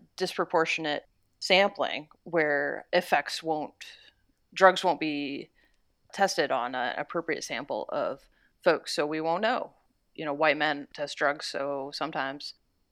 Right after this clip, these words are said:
you get, uh, side effects that occur in other populations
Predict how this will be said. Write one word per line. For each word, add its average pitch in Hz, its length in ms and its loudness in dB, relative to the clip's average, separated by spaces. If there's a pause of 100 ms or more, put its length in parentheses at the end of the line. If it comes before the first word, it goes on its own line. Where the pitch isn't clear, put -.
(220)
you 226 120 -4
get, - 180 -2
uh, 170 460 4 (400)
side 208 240 8
effects - 280 2
that 143 200 2
occur 151 360 -4
in 147 120 -2
other 143 160 -2
populations 165 800 -2